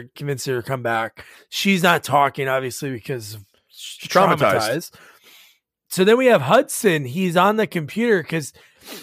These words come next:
Speaker 1: when those, I guess that, that scanner only goes so far out, but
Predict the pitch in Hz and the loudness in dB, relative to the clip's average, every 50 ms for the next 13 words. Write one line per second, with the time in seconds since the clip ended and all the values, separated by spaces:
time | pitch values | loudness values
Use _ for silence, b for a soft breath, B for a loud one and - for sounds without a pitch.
0 | B 165 156 175 180 180 180 175 175 170 170 170 160 160 185 180 180 180 180 170 | B 0 4 4 6 6 6 4 2 0 -4 -4 -2 2 4 4 4 4 2 0
1 | 156 139 127 - - - - _ _ _ _ _ - - 175 190 220 202 - 226 | -2 -4 -8 -10 -10 -12 -16 _ _ _ _ _ -2 0 2 2 2 2 4 2
2 | 190 170 151 151 - - - 160 165 165 156 - - - - 214 220 214 196 175 | 2 2 2 -2 -10 -10 -6 -4 -2 -2 -2 -4 -4 -2 2 2 4 4 4 2
3 | 151 147 147 143 139 143 139 - - - 170 139 - - 151 143 139 131 131 135 | 0 0 -2 -2 -2 -2 -2 -2 -2 -2 -2 -2 0 2 2 4 4 4 4 4
4 | 151 190 208 208 _ _ B B B B B B B B _ _ - - 226 247 | 4 4 2 0 _ _ B B B B B B B B _ _ 2 6 6 8
5 | 233 190 156 120 95 | 8 6 6 4 -2